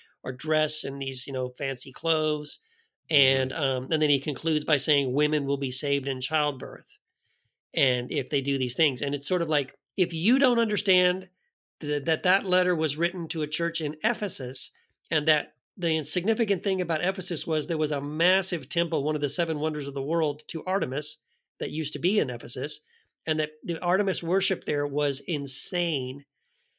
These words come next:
Speaker 1: And what im-, was involved in the Artemis worship, which was women adorning their hair and dressing in elaborate clothing. And why did they do that? So that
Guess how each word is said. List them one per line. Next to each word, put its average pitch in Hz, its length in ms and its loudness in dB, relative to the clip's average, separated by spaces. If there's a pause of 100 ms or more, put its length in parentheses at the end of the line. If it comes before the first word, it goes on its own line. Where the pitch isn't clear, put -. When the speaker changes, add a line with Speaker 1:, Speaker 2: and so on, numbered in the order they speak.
(240)
Speaker 1:
And 165 240 6
what 226 320 4 (100)
im-, 175 200 0
was 165 220 4
involved 185 680 6
in 165 160 0
the 139 140 0
Artemis 127 360 -2
worship, 135 360 -4
which 160 200 -6
was 143 160 0
women 139 480 2
adorning 143 460 2
their 160 180 2
hair 151 520 0 (340)
and 139 120 -4
dressing 156 580 0
in 160 100 -2 (180)
elaborate 135 400 -2
clothing. 147 540 -2
And 143 160 -4
why 143 180 2
did 170 140 2
they 180 140 6
do 226 200 2
that? 127 280 -4 (600)
So 180 360 2
that 180 460 4